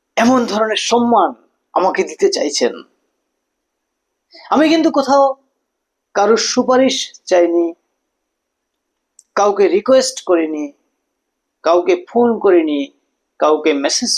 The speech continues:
করিনি যে আমাকে একটু সম্মান দিন। অথচ খোঁজ খবর নিয়ে তারা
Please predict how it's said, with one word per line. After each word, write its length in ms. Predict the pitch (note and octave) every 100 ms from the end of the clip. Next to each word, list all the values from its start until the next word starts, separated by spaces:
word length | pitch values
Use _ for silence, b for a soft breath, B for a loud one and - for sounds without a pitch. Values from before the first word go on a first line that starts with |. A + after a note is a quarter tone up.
| -
করিনি 360 | D3+ C3+ C3 A#2+ - _ _ _ _ _ _ _
যে 80 | D3
আমাকে 240 | D3 - D3+
একটু 160 | C3+ C3+
সম্মান 420 | - C#3+ C#3+ C3 C3
দিন। 180 | C3+ B2 B2 _ _ _ _ _ _ _ _ _ _ _ -
অথচ 400 | C#4 C4+ D#4+ A#3+ E3 A#2 - _ _ _ _ _ _ _ _ _ _ _ _ _ _
খোঁজ 260 | - B3 A#3+ -
খবর 220 | G#3 A3 G#3
নিয়ে 200 | G3 G3+ F#3+
তারা 280 | E3+ E3